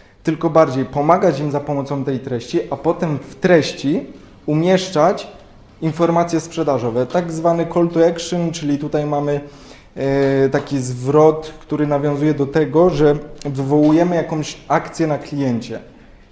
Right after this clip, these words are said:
Raczej, że on może, e, gdzieś tam kliknąć i się na przykład z nami skontaktować. Takie trzy podstawowe rzeczy, e,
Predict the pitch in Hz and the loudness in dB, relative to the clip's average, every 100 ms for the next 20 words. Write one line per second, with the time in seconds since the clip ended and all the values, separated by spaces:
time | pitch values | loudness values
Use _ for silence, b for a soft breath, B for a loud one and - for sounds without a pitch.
0 | B - - - 151 151 151 151 147 156 | B -20 -20 -8 -4 -2 2 2 4 2
1 | 139 120 113 - - - - - - - | 2 0 -2 -4 -12 -18 -20 -20 -20 -20
2 | - - 143 131 131 127 135 131 180 175 | -20 -8 -2 0 -2 -4 -6 -2 -4 -4
3 | 151 143 139 131 143 127 135 135 135 131 | -6 -6 -8 -4 -2 -2 -2 -2 -4 -2
4 | 127 117 131 117 120 - - - - - | -2 -2 0 0 -2 -8 -20 -20 -20 -20
5 | _ - b b b b b b - - | _ -20 b b b b b b -20 -20
6 | - - - 175 196 - - 233 214 208 | -20 -12 -6 2 2 2 -4 0 0 -2
7 | - 190 185 180 180 160 131 - 156 160 | -2 0 2 2 2 0 -2 -4 -6 -6
8 | 156 147 147 143 143 | -8 -6 -2 -2 -2